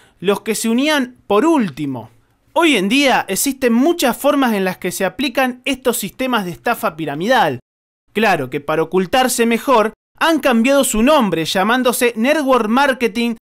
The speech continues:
o redes de mercadeo. No digo que todos estos negocios sean ilegítimos. Muchos son de hecho una forma práctica de ganar algo de dinero extra. Una clave,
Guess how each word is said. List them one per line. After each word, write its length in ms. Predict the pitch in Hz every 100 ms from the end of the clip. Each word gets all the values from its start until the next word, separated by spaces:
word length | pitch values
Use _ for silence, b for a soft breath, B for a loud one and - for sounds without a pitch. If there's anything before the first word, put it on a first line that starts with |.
| _
o 140 | - 202
redes 340 | 240 285 254
de 120 | 202
mercadeo. 800 | 190 180 185 190 226 196 143 120 - _ _ -
No 220 | 254 302
digo 260 | 320 262 196
que 120 | 180
todos 360 | 226 220 185
estos 260 | 220 208 190
negocios 540 | 170 175 220 - 180
sean 300 | 175 202 190
ilegítimos. 800 | 175 165 - 202 147 139 123 113 - _ _ _
Muchos 480 | 208 311 - 277 277
son 300 | 262 269 247
de 160 | 233
hecho 320 | 262 254 226 254
una 220 | 277 240
forma 400 | 262 262 240 -
práctica 460 | 262 269 233 214
de 80 | 190
ganar 340 | 185 214 240 -
algo 300 | 233 247 208
de 60 |
dinero 340 | 185 226 214 220
extra. 420 | 175 - 135 113 _ _ _ _ _ _ _
Una 280 | - 269 226
clave, 500 | 226 262 254 151